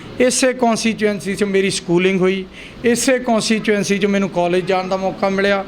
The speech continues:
ਇਸ ਲਈ ਉਹ ਜਿਹੜਾ ਪਿਆਰ ਮੇਰਾ ਸਾਰੇ ਸਮਾਜ ਦੇ ਨਾਲ, ਮੇਰੀ ਸੁਸਾਇਟੀ ਦੇ ਨਾਲ ਰਿਹਾ ਹੈ,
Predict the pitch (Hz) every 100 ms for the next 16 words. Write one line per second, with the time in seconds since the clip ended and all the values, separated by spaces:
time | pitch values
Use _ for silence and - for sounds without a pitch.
0 | - - - - 247 262 294 285 269 151
1 | 196 262 302 - 196 185 202 196 127 -
2 | - - 180 208 220 202 - - 226 269
3 | 302 - 202 180 180 196 175 190 185 165
4 | 147 - - - - - 185 196 208 -
5 | 175 190 208 240 214 202 190 170 180 226
6 | 214 143